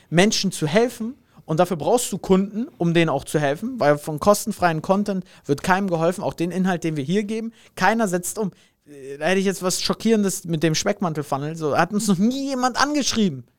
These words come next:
über diesen Funnel, den wir kostenlos reviewen. Wir sharen alles kostenfrei. Ich habe darüber mehrere Webinare gehalten. Über tausend Leute haben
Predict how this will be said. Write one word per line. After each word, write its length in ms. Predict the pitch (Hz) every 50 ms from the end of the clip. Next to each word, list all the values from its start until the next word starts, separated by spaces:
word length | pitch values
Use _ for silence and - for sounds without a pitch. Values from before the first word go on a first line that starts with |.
| _ _ _ _ -
über 160 | 220 196 208
diesen 220 | 208 214 233 208
Funnel, 240 | - 240 226 233 226
den 120 | 190 175 170
wir 80 | 170
kostenlos 640 | - - 240 254 - - - 254 240 240 240 220 220
reviewen. 540 | 214 214 226 190 196 269 269 240 165 123 - _ _ _ -
Wir 120 | - 175 185
sharen 320 | - - 277 269 262 247
alles 280 | 226 247 247 247 - -
kostenfrei. 540 | 277 254 - - 240 - - 139 143 139 - - - - _
Ich 60 | -
habe 160 | 190 185 - -
darüber 280 | 196 185 196 196 202 190
mehrere 360 | 190 220 226 220 202 202 202
Webinare 440 | 220 226 226 226 208 196 180 160 151
gehalten. 320 | 147 143 143 131 - - - _ - - -
Über 260 | 254 285 302 302 262 -
tausend 480 | - - 254 269 285 285 240 247 233
Leute 460 | 233 240 247 240 233 233 - 143 - - _ - - -
haben 500 | - - 226 240 247 262 254 254 214 165